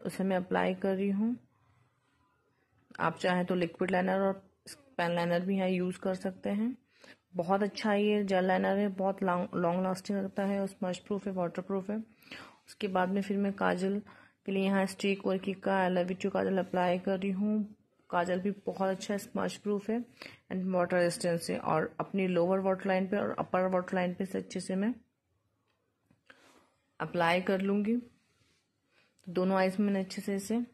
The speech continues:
अप्लाई कर लिया है। और अब मैं यहाँ अपने लिप्स पे एक न्यूड सा शेड है, इसकी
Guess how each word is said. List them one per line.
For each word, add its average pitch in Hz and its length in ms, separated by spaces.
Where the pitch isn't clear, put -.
अप्लाई 170 440
कर 185 180
लिया 202 260
है। 220 280
और 170 600
अब - 80
मैं 190 180
यहाँ 196 200
अपने 208 480
लिप्स - 520
पे 208 100
एक - 180
न्यूड 196 380
सा 208 140
शेड 196 300
है, 208 80
इसकी 208 500